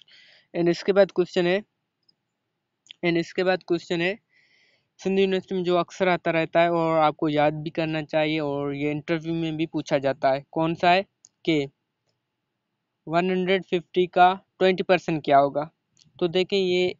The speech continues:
इंटर टेस्ट में भी पूछा जाता है, इंटरव्यू में भी पूछा जाता है, तो आपको बताना पड़ेगा कि क्या रेशियो होता है। तो देखें, इसके लिए मैं आपको ट्रिक बता देता हूँ, जिसके through आप ईजीली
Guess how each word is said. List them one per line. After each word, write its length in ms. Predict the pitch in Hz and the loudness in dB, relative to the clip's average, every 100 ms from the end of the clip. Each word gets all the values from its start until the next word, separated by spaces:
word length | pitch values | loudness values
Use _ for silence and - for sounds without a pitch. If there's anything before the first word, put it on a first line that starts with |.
| - | -10
इंटर 180 | 165 - | -10 -4
टेस्ट 260 | 180 180 185 | -4 -2 -2
में 120 | 185 | 0
भी 120 | 180 | 0
पूछा 280 | 175 170 180 | -2 -2 0
जाता 260 | 175 - | 0 0
है, 100 | 180 | -2
इंटरव्यू 420 | 165 160 170 160 165 | -2 -2 -2 -2 -4
में 240 | 165 165 | -4 -4
भी 100 | 165 | -4
पूछा 300 | 165 151 143 | -6 -4 -2
जाता 300 | 139 135 139 | -2 -2 -2
है, 120 | 135 - _ - - | -4 -8 _ -10 2
तो 60 | |
आपको 280 | 165 160 170 | 2 2 0
बताना 380 | 156 - 170 160 | 0 2 0 0
पड़ेगा 440 | 165 160 156 165 175 _ - | -2 -4 0 0 0 _ -10
कि 120 | 156 | -8
क्या 220 | - 160 | 2 4
रेशियो 300 | 151 143 147 | 4 0 -6
होता 180 | 135 - | -6 -6
है। 120 | 147 - - | -8 -8 -4
तो 100 | 175 | 0
देखें, 340 | 180 175 185 | 0 0 -2
इसके 220 | 175 - | -2 0
लिए 120 | 180 | 0
मैं 120 | 175 170 | 2 0
आपको 220 | 156 170 | -2 -6
ट्रिक 340 | - 170 156 | -4 -6 -4
बता 220 | 147 147 143 | -4 -2 -2
देता 260 | 147 143 | -4 -6
हूँ, 180 | 143 147 | -6 -6
जिसके 260 | 165 - 170 | -8 -8 -6
through 220 | 170 170 | -2 0
आप 160 | 160 | 0
ईजीली 420 | 165 165 160 180 | 0 -2 0 -2